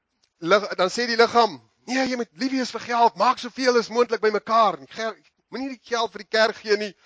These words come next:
maak dit, bou jou eie koninkryk. Maar die hart sê, plaas God eerste. Gee aan God wat God toekom.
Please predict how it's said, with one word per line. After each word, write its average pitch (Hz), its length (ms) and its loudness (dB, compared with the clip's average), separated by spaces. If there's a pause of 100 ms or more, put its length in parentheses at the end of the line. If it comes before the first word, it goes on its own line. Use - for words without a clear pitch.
(220)
maak 226 160 0
dit, 233 160 -4
bou 233 160 2
jou 240 140 0
eie 262 160 0
koninkryk. 254 580 2 (480)
Maar 131 140 -16
die - 20 -14
hart 180 220 -12
sê, 175 160 -8 (680)
plaas 151 220 -14
God 156 180 -12
eerste. 147 380 -12 (680)
Gee 202 200 -2
aan 170 120 -4
God 202 320 -2
wat - 80 -12
God 185 240 -8
toekom. 120 300 -12